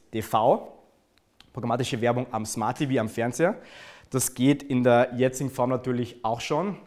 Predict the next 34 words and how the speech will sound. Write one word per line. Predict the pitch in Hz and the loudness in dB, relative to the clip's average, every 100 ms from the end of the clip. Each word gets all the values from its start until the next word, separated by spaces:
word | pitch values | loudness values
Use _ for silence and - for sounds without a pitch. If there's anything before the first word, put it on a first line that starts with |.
| - | -14
Es | 127 | -12
gibt | 127 | -8
ein | 131 127 | -6 -6
bisschen | 151 135 | -6 -6
diesen | 123 | -6
Unterschied | 127 143 147 - 135 - - _ | -6 0 0 0 -4 -6 -20 _
zwischen | - 127 117 | -8 -8 -6
sogenannten | 131 135 139 135 123 123 117 - - | -6 -2 0 0 -2 -4 -8 -10 -10
Addressable | - 120 139 139 - 175 | -10 -6 -2 -2 0 -4
T | 170 170 | -4 -6
Vs, | 165 175 175 - - _ _ _ | -4 -4 -6 -14 -20 _ _ _
sprich, | - - 147 139 - | -18 -4 -4 -4 -8
ähm, | 135 127 123 127 127 - - | -4 -2 0 -2 -4 -8 -8
die | |
sind | 123 | -4
einfach | 135 - | -2 -2
angebunden | 127 151 - 156 156 160 160 | 0 0 0 -2 -2 -2 -4
und | 135 | -4
nicht | 139 135 | -4 -6
jeder | 120 135 135 | -4 0 2
kriegt | 143 131 123 | 2 0 0
einfach | 123 127 | -2 -2
die | 123 | -6
gleiche | 120 113 | -6 -2
Werbung | 117 117 | -4 -4
ausgespielt. | 110 143 - - 196 - - - - _ | -2 -4 -4 -4 -4 -4 -18 -20 -20 _
Ist | 127 | -8
noch | 135 | -6
ein | |
bisschen | - 127 123 | -6 -8 -8
die | - | -4
alte | 123 131 160 | -2 -2 -2
Form. | - 143 175 185 - _ _ _ _ _ _ | 2 2 2 -6 -16 _ _ _ _ _ _
Und | 127 127 127 117 | -4 -2 -2 -6